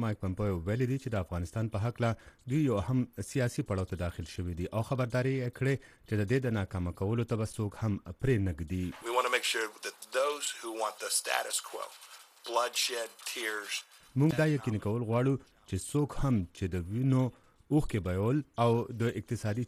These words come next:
Speaker 1: چیلنجونو غوندې اوسني حالات په ځای ساتل غواړي، داسې که دوی اداري فساد کې د ګټې په وجه کوي او که څه نظریاتي خبره وي، دوی د افغان ولس ارزوګانې نشي ماتولی. د امریکا صدر ډانلډ ټرمپ د هند د سفر په وخت ویلي دي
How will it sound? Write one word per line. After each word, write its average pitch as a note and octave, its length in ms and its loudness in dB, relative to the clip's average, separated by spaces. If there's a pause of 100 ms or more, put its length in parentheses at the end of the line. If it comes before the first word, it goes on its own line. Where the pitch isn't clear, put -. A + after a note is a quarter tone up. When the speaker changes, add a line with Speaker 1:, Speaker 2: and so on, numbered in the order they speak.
Speaker 1:
چیلنجونو G2 500 -2
غوندې C3 380 2
اوسني F#2+ 380 0
حالات G2 360 -2
په - 140 -2
ځای C3 140 2
ساتل B2+ 340 0
غواړي، C3+ 240 4 (340)
داسې A#2 260 2
که F2+ 300 0
دوی B2 140 4 (420)
اداري C3 320 4
فساد A#2 400 -2
کې C3 140 2
د F2 100 -2
ګټې G#2 260 0
په B2 120 0
وجه A#2+ 240 2
کوي C#3 120 4 (300)
او A#2+ 100 4
که B2+ 160 0
څه B2 140 2
نظریاتي G#2+ 540 0
خبره F#2 340 0
وي، F#2 100 -2 (300)
دوی A2 160 4
د - 140 -2
افغان F#2 260 0
ولس A#2 280 0 (420)
ارزوګانې G#2+ 840 0
نشي F2+ 260 0
ماتولی. F2+ 540 -2 (500)
د C#3+ 100 6 (120)
امریکا D3+ 340 2
صدر D3+ 240 0
ډانلډ A2 240 0
ټرمپ A#2 260 0
د F#2 140 0
هند G2+ 180 0
د - 120 -6
سفر G2 260 -4
په F#2+ 160 0
وخت - 260 -6 (220)
ویلي A#2+ 300 0
دي C#3 40 -2